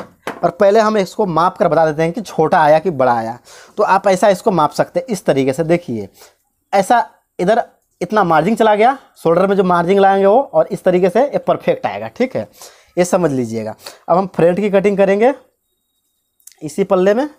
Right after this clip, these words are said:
देखिए यहाँ से लेंगे, ऐसा लेके जाएंगे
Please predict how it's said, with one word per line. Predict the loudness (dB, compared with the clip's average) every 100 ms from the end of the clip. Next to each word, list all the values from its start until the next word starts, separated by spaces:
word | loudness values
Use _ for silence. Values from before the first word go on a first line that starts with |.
| _ _ _
देखिए | -6 -6 -4 -12 -14 -18 -18 -18 -20 _ -20 _ _ _ -20 -20 _ _ _ _ _
यहाँ | -2 0
से | 0
लेंगे, | 0 2 0
ऐसा | 0 -4 -2 0
लेके | 2 2
जाएंगे | 2 2 2